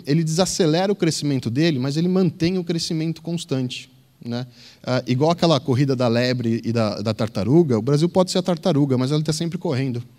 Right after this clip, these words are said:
ele tá sempre crescendo. Quando isso acontece, ah, duas coisas interessantes acontecem no país. Primeiro, você começa a desenvolver uma classe, eh, média C e D interessante. Se, na pirâmide, você começa a ver uma barriga ser montada na pirâmide.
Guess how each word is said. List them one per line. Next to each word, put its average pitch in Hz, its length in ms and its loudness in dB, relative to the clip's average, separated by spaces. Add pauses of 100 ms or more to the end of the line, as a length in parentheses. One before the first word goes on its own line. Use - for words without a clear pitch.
ele 120 120 -6
tá 127 80 -2
sempre 147 320 -2
crescendo. 113 520 -2 (640)
Quando 226 200 6
isso 226 100 0
acontece, 147 680 0 (880)
ah, 131 260 2 (380)
duas 185 240 2
coisas 190 280 6
interessantes 175 520 2
acontecem 151 440 0
no 151 60 4
país. 110 560 0 (160)
Primeiro, 214 460 2 (100)
você 139 240 -4
começa 160 300 0
a - 20 0
desenvolver 147 280 2
uma 139 140 2
classe, 139 400 -2 (100)
eh, 120 120 -2
média 120 420 2
C 139 260 0
e 120 40 2
D 123 140 0
interessante. 123 720 -2 (260)
Se, - 160 -8
na 117 200 4
pirâmide, 135 540 12
você 131 200 2
começa 131 360 2
a - 20 2
ver 131 160 2
uma 131 180 2
barriga 127 480 2
ser 135 160 -2
montada 120 400 -2
na 117 120 -2
pirâmide. 135 520 -2